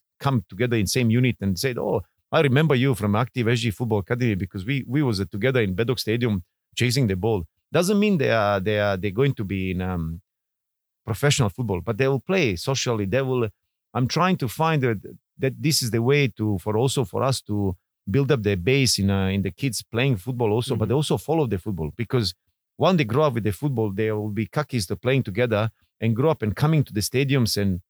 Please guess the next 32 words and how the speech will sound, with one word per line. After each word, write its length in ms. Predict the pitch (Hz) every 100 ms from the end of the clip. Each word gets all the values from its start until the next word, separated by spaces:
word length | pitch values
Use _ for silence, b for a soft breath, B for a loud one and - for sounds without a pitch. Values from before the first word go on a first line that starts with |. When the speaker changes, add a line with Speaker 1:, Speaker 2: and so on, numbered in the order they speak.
| _ _ _ _
Speaker 1:
watching 320 | 98 135 156
the 380 | 131 107 101 95
league, 440 | 95 113 139 101 -
league 260 | - 127 147
games 360 | 143 160 151 -
and 100 | 104
also 240 | 113 139 139
national 380 | 110 131 123 104
team, 220 | 120 101
because 280 | 95 113 104
we 120 | 143
need, 300 | 151 165 110 _ _
we 100 | 123
need 180 | 156 180
those 220 | 143 151
fans 300 | - 151 131
also. 360 | 113 120 127 90 _ _ _ _ _
Those 240 | 110 135 -
fans 260 | 151 135
will 80 | 98
come. 240 | - 131 113
Actually, 380 | 107 131 117 87 _ _ _ -
the, 260 | 98 117
the 180 | 110 120
most 280 | 147 196 -
of 80 | 110
fans 280 | 156 151
are 60 | 123
also 200 | 127 104
coming 320 | 110 127 123
the 80 | 101
games. 420 | 92 120 113 -